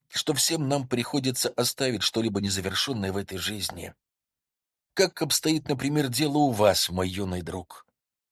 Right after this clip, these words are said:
«Я как раз работал над томом стихов», ответил я.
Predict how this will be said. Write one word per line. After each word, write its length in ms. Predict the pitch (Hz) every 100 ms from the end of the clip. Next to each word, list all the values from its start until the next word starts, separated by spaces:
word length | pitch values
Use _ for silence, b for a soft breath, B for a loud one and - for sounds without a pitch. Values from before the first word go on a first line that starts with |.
| _ _ _ _ -
«Я 220 | 92 123
как 220 | 135 127
раз 260 | 135 - -
работал 480 | 180 123 127 160 151
над 240 | 170 -
томом 300 | 123 110 117
стихов», 420 | - 147 - 101
ответил 400 | 104 101 - 104
я. 320 | 98 98 95